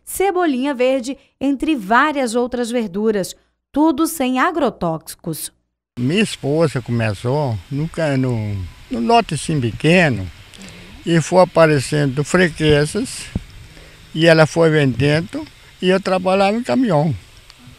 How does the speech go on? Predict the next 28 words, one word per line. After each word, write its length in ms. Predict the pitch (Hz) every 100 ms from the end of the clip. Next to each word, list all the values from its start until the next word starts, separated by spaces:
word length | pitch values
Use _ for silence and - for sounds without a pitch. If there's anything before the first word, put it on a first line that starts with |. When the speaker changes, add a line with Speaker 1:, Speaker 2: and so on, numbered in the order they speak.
| - - - - -
Speaker 2:
entendeu? 640 | 117 120 113 147 175 120 95 - - - - -
Aí 160 | 214
devagar 500 | 208 226 220 196 208
foi 180 | 214 233
ampliando. 500 | 226 254 208 165 175 - - - _ -
Speaker 1:
Só 140 | 370
que 80 | 381
nos 200 | 349 262
últimos 340 | 277 269 294
meses 460 | 220 240 262 262 247
o 80 | 254
sol 260 | - 247
forte 540 | 233 - 240 247 233 247
tem 160 | 247
prejudicado 800 | 247 240 226 233 247 220 220 254
a 60 | 226
qualidade 560 | 220 214 208 208 208 208
das 180 | 214
hortaliças. 840 | 214 214 220 196 190 226 - 175 - _ _
Por 140 | - 185
serem 300 | 208 226 247
frágeis, 640 | - 220 240 240 262 - _ -
demandam 500 | 277 311 254 294 302
de 140 | 262
mais 280 | 285 349 302
água 360 | 254 330 302 262
para 240 | 220 214
desenvolver. 760 | 202 196 208 196 175 160 156